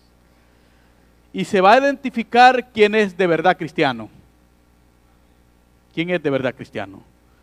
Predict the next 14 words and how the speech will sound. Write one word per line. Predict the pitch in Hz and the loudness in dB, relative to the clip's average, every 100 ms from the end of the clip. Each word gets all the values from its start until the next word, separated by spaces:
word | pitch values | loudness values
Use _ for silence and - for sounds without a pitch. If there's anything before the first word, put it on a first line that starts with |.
| _ _ _ _ 151 | _ _ _ _ -4
Yo | 202 226 | 4 6
he | 247 | 6
titulado | 269 - 226 233 247 | 2 -4 4 6 8
el | 240 - _ | 6 2 _
sermón | - 196 190 226 | -6 -4 -2 0
de | 233 | 0
este | - 220 | 0 -2
día, | 226 226 233 240 185 | 0 2 4 4 0
"Sin | 170 - 240 254 - | -8 -6 -4 -4 -6
arrepentimiento". | 185 190 185 - 180 170 190 190 240 220 - 139 113 123 _ _ | -2 0 -2 -6 -8 -8 -10 -4 -4 -4 -8 -12 -12 -18 _ _
¿Cómo | - 208 | -14 -10
se | 202 220 | -2 2
llama? | 262 311 262 _ _ _ _ _ _ _ _ _ _ _ _ _ _ _ _ _ _ _ _ _ _ _ _ _ | 2 0 -6 _ _ _ _ _ _ _ _ _ _ _ _ _ _ _ _ _ _ _ _ _ _ _ _ _
Eh, | 185 190 185 180 - - | 0 2 4 0 -4 -20